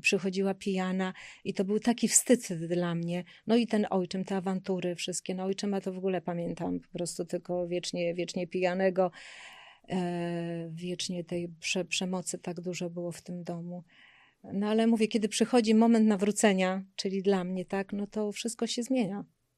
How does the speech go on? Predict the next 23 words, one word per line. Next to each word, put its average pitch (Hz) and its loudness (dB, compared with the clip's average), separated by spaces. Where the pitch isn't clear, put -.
Przychodzi 180 -6
ta 190 -4
łaska 180 -4
przebaczenia 175 -6
drugiemu 175 -8
człowiekowi, 180 -4
bo 190 -8
wydaje 202 0
mi 202 -2
się, - -4
znaczy 208 0
nie 208 4
wydaje, 202 2
jestem 190 -2
pewna, 196 -2
że 190 -2
w - -14
tej 196 2
wierze, 185 2
naszej 185 -2
wierze 190 0
w 180 -10
ogóle 202 -2